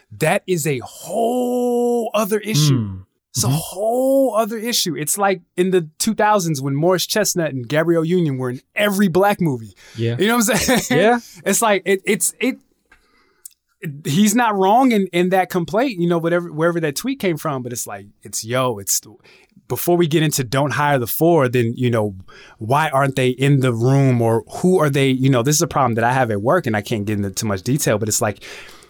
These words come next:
Speaker 1: finding candidates or where are they scanning, looking for people to find qualified candidates for these positions. Like,
Speaker 2: Yeah.
Speaker 1: it's a, bruh, like, this is going to be a generational fight.
Speaker 2: It, it's a, it's a generational fight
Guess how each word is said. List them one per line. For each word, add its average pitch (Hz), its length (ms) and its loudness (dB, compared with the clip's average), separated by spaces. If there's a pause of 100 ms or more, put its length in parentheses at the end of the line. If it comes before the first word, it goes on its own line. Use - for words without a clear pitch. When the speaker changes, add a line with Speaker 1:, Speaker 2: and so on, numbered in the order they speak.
Speaker 1:
finding 143 800 0
candidates 131 680 0
or 101 120 -2
where 147 380 2
are 139 80 2
they 127 160 0
scanning, 135 580 0
looking 139 360 0
for - 180 -6
people 113 340 -6
to - 160 -4
find 127 760 0
qualified 120 640 -2
candidates 123 500 -2
for - 200 -4
these 110 200 -6
positions. 101 680 -4
Like, 120 120 -6
Speaker 2:
Yeah. 135 200 0 (520)
Speaker 1:
it's - 240 0
a, 87 120 -2 (420)
bruh, 104 340 -4 (160)
like, 110 240 -6
this 120 480 0
is 190 240 2
going 165 360 4
to 175 160 2
be 156 240 2
a 135 160 0
generational 135 840 0
fight. - 320 -8 (300)
Speaker 2:
It, 170 240 -2
it's 147 160 -4
a, 147 80 0 (100)
it's 127 100 -2
a 127 80 0
generational 143 680 2
fight 135 400 -2